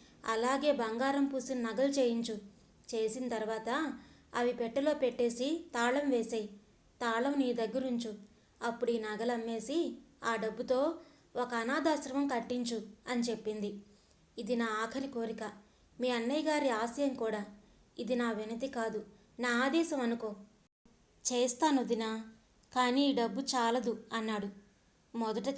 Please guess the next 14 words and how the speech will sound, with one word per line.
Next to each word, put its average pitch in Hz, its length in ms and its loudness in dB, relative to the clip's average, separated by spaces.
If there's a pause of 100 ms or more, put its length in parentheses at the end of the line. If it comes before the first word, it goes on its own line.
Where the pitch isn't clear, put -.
చిన్నగా 233 360 0
స్టార్ట్ 214 440 -4
చేసి, 254 460 -2 (440)
మీ 254 100 4
అన్నయ్య 240 320 2
దగ్గర 302 280 0
చదువుకున్న 262 580 0
వాళ్ళల్లో 233 560 2 (540)
చాలామంది 233 640 2 (440)
మంచి 262 300 4
ఉద్యోగాల్లో 285 680 4
ఉన్నారు. 240 420 0 (580)
ఒక 226 200 -2
అబ్బాయి 247 680 2